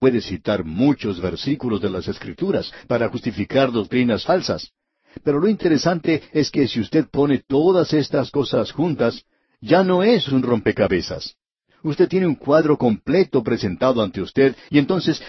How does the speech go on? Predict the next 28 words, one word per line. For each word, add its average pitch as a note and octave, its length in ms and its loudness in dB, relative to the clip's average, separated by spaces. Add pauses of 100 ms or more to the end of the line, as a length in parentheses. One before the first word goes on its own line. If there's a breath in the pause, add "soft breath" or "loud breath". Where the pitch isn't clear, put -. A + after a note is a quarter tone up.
ya D3 220 2
no E3+ 100 2
puede D#3+ 220 2
apoyar B2+ 420 2
muchas C3 360 2
de A2 120 2
esas C3 240 -2
teorías. C#3+ 640 0 (600)
Así A#2 220 -4
es C#3 80 -2
que C3+ 260 2 (220)
Ezequiel C#3 420 2
aquí A2 200 -4
señala A#2 420 0
muy B2+ 360 2
claramente A2+ 720 0 (440 soft breath)
que C3+ 120 2
Jerusalén C3+ 640 0 (120)
va G3 180 4
a B2+ 60 0
ser A#2 220 0
castigada. F2 720 -2 (500)
Y A2+ 120 2
en A2+ 60 2
el B2 100 2
versículo C#3 500 0
trece C3 360 2
dice, A#2 420 0